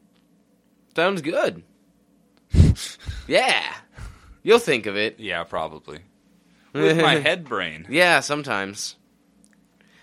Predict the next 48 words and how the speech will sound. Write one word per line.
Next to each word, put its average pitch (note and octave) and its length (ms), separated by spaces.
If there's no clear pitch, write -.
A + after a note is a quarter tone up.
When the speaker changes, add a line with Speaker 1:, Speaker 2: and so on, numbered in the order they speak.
Speaker 1:
Uh, F3 200
if E3+ 80
you G3 60
wanna G#3+ 180
get F#3 100
a - 20
hold D#3 160
of C#3+ 80
us, D#3 320
uh, B2+ 520
much C#3 200
like A2+ 240
D A2+ 160
J A2 200
did, E3+ 320
you C#3+ 80
can C#3 140
email C#3 380
us C#3+ 180
at A#2+ 140
true D#3 180
neutral B2+ 260
pod B2+ 240
at A2 80
gmail A#2 440
dot G2+ 240
com. C3 480
Uh, G2+ 400
you F#2+ 60
can C3 160
always F#2+ 220
send F#2 140
an F2+ 120
email F2+ 280
there. D3 240
We'll C3+ 200
read F#2+ 200
'em F#2 140
out. D3+ 300
We'll G2 80
see A2+ 180
what A#2 160
you A#2+ 60
have A#2 140
to A2+ 60
say, D3+ 340
you E3 140
know. B2+ 300